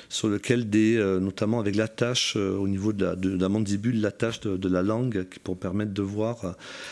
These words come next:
avec cette célèbre, euh, phrase donc, où dans la première édition du préhistorique,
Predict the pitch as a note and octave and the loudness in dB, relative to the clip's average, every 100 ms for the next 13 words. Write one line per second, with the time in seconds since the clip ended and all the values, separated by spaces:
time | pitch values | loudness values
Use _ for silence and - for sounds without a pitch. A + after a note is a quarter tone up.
0 | - F2 G#2+ - A2 - B2 B2+ C3 G#2 | -6 0 0 2 -2 2 2 2 2 2
1 | G2+ G2 F#2+ - - C3 B2 A#2+ A2+ A2+ | 2 2 0 0 0 0 2 0 2 2
2 | A#2 A#2+ G#2 G2+ G2 - - D2 - - | 2 2 2 2 0 -2 -12 -12 -14 -4
3 | - C3+ D3+ B2 A#2+ C3+ B2 - B2 - | 2 4 4 0 0 2 0 2 -2 0
4 | B2+ A#2+ C3+ - - | 2 2 0 -4 -14